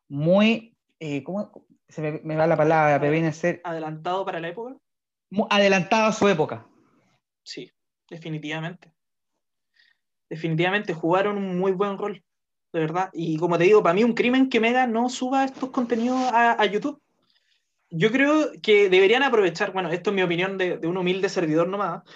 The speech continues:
Speaker 2: pero yo creo que Mega, Canal trece, T V N debería aprovechar de tomar esos contenidos que no están en internet de fácil acceso,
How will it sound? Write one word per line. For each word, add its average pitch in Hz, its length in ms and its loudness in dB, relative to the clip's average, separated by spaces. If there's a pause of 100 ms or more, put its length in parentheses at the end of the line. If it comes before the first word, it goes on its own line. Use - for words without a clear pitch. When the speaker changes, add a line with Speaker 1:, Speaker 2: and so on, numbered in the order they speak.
(140)
Speaker 2:
pero 196 160 2
yo 220 160 0
creo 269 320 2
que 240 520 2
Mega, 240 540 0
Canal 202 300 -4
trece, 226 560 -2
T 196 120 -2
V 175 140 0
N 226 160 -4
debería 190 380 0
aprovechar 202 520 -4
de 208 520 -2
tomar 180 240 0
esos 240 220 -2
contenidos 214 480 -2
que 185 120 -4
no 196 240 -2
están 269 420 -6 (880)
en 185 120 -6
internet 190 360 -4
de 226 80 2
fácil 233 280 -4
acceso, 226 480 -6